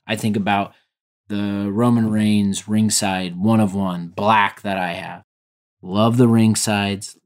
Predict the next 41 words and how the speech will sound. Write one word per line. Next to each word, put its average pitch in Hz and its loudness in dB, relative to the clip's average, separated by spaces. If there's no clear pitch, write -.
love 104 0
the 107 0
black 98 -4
one 104 -2
of 98 -2
one 98 -4
from 101 -4
Select. 98 -6
That's 135 0
a 165 4
card 131 2
I 123 2
never 110 2
would 107 2
have 95 -4
gotten 104 -2
in 98 -4
if 95 -10
it 92 -14
wasn't 104 -6
for 95 -8
my 98 -8
buddy 98 -6
Jake 95 -6
Roy, 107 -2
nineties 95 -6
B-ball 110 -2
cards. 82 -12
He 123 4
had 107 0
a 95 -6
friend 104 -2
who 123 -4
pulled 196 4
it. 73 -4
Someone 151 2
actually 131 -2
pulled 110 -2
that 90 -4
card. 98 -8
It's, 95 -10